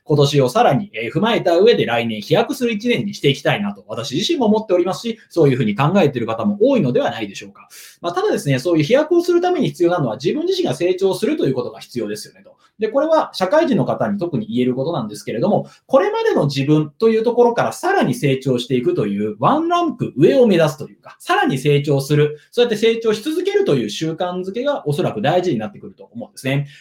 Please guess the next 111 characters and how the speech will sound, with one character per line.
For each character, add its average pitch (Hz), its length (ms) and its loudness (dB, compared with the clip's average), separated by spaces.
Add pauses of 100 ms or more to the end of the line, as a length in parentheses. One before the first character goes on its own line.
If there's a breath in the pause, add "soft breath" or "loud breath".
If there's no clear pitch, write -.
え 214 80 -4
ー、 254 160 -4
例 359 60 -4
え - 20 0
ば 156 100 4
学 143 200 2
生 302 180 -2
時 359 80 2
代 220 160 4
も 226 120 4
っ - 40 -6
と - 100 0
こ 196 140 4
う 226 40 6
し 220 40 -2
て 302 80 0
れ 285 80 2
ば 143 80 2
よ 160 100 4
か 147 120 2
っ - 60 -8
た 104 120 -8
な 104 100 -4
と 101 80 -8
か、 - 220 -20 (200 soft breath)
え 143 140 2
ー、 151 40 6
今 175 180 4
の 135 80 2
職 123 240 -2
場 120 180 0
入 185 140 -2
っ 170 60 -4
た 151 100 -2
時 143 100 -2
に 127 60 -4
も 180 140 0
う 247 40 0
ち - 40 -4
ょ - 20 -4
っ 349 40 -2
と - 60 -2
頑 165 220 2
張 285 80 2
っ 294 40 -8
て - 60 -6
た 202 120 0
ら 135 40 0
よ 147 100 2
か 147 120 0
っ 139 60 -6
た 123 100 -4
の 110 80 -8
に 107 100 -10
な、 117 140 -8
み 170 120 -6
た 320 120 -2
い 175 80 -2
な 123 100 -4
こ 120 140 -8
と 107 160 -6
を 101 80 -14
今 403 180 -4
か 349 80 -2
ら 143 100 -2
繰 147 80 -2
り 147 80 2
返-、 170 140 -2
ふ-、 185 160 -4 (100)
振 170 100 -2
り 170 100 2
返 175 140 2
っ - 20 -2
て 123 80 -6
も 104 80 -10
ど 143 140 2
う 180 40 2
し 180 60 -4
よ 214 60 6
う - 20 2
も 180 80 2
で 120 100 -2
き 226 80 -10
な 233 140 -2
い 110 60 -6
の 101 100 -10
で、 127 240 -4
そ 415 160 2
う - 40 2
じ 269 60 4
ゃ 220 40 2
な 233 100 -2
く - 60 -12
て 359 100 -2
こ 226 140 4
れ 214 100 6
か 202 100 2
ら 156 140 2
ど 131 120 0
う 139 60 4
や 156 120 2
っ - 60 -14
て 320 120 -8
成 156 220 0
長 127 160 0
し - 80 -6
て 143 80 -4
い - 40 -2
け 123 100 -4
る 113 100 -8
か。 - 140 -20